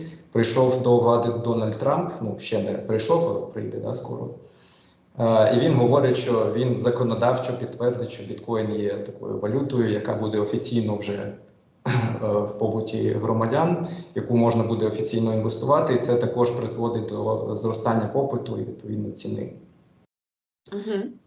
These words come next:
Speaker 1: А, я б ще назвав декілька причин. А, одна з них дуже важлива: це зростання з точки зору,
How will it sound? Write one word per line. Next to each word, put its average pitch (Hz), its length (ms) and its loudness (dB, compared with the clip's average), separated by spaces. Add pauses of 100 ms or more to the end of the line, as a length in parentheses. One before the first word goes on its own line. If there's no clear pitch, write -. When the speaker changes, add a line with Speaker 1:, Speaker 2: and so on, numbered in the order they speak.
(260)
Speaker 1:
А, 113 580 2 (360)
я 135 240 6
б - 40 0
ще - 160 4
назвав 135 360 4
декілька 127 400 0
причин. 165 720 0
А, 120 200 0 (220)
одна 127 340 4
з 127 80 2
них 156 380 0
дуже 123 220 0
важлива: 123 500 0
це 120 420 2
зростання 123 520 2
з 123 240 -4
точки 123 280 -2
зору, 120 520 0